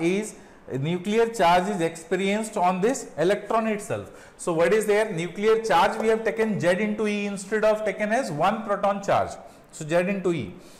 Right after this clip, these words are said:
But this Z into E nucleus will experience certain electrostatic force of attraction on each electron.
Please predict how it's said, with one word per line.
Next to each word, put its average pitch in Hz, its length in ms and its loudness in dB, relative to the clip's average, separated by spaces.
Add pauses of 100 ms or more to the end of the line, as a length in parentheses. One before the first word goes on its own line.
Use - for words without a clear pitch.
(120)
But 185 220 2
this 190 300 0
Z 135 100 -2 (140)
into 220 220 0
E 208 120 0
nucleus 202 640 -2
will 175 180 0
experience 208 580 -4
certain 202 300 0
electrostatic 208 580 -4
force 196 240 -4
of 196 120 -4
attraction 196 520 -2
on 226 180 0 (280)
each 240 260 -2
electron. 180 580 0